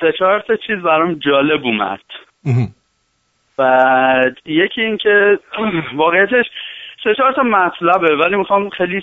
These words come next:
Speaker 1: سریع و خلاصه بگم که زیاد وقتت هم نگیرم. ببین، در مورد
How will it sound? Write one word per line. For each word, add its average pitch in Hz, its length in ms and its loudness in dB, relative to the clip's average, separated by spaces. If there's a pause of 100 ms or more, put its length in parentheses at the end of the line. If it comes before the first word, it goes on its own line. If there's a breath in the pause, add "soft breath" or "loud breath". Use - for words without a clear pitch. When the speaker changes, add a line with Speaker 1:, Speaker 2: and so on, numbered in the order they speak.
(140)
Speaker 1:
سریع 143 340 0
و 175 40 2
خلاصه 135 600 0
بگم 131 440 0
که 139 120 -6
زیاد 160 180 0
وقتت 160 400 -2
هم 160 200 -2
نگیرم. 117 440 -2 (840 soft breath)
ببین، 233 220 2
در 165 200 2
مورد 196 640 2